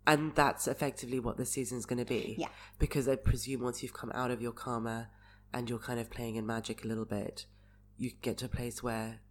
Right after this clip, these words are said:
Speaker 2: Yeah, and you're
Speaker 1: karma's
Speaker 2: not
Speaker 1: but a
Speaker 2: informed
Speaker 1: distant memory.
Speaker 2: and you're not informed by your ego, which you wouldn't have had if you didn't have your karma, right?
Speaker 1: Or fear.
Speaker 2: Yeah. So how cool. What would that look like? I mean, people can't even imagine that because we're so,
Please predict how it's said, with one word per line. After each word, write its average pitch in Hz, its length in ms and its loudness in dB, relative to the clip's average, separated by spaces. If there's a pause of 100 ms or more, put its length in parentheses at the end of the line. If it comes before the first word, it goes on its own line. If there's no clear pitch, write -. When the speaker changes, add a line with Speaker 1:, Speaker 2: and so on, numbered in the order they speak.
(100)
Speaker 2:
Yeah, 180 160 2
and 233 140 10
you're 220 100 12
Speaker 1:
karma's 208 240 12
Speaker 2:
not 208 80 8
Speaker 1:
but 151 80 10
a - 40 10
Speaker 2:
informed 190 200 10
Speaker 1:
distant - 340 -2
memory. 104 520 -4
Speaker 2:
and 208 100 6
you're 185 100 6
not 170 260 8
informed 170 440 2
by 147 80 4
your 147 160 4
ego, 151 380 8
which 185 200 6
you 202 60 6
wouldn't 185 220 8
have 151 80 4
had 147 480 2
if - 160 -2
you 180 40 2
didn't 151 200 2
have 165 100 0
your 139 120 0
karma, - 360 0 (220)
right? 170 400 2 (440)
Speaker 1:
Or 151 120 6
fear. - 320 4 (180)
Speaker 2:
Yeah. - 140 -4 (600)
So 160 300 2
how 208 140 4
cool. - 420 4
What 226 140 10
would 285 100 12
that 311 160 6
look - 140 -4
like? - 300 -6 (200)
I - 60 6
mean, 220 180 10
people 233 240 2
can't 233 200 6
even 220 120 4
imagine 208 440 4
that - 280 -6
because 185 260 0
we're 180 120 0
so, 202 640 2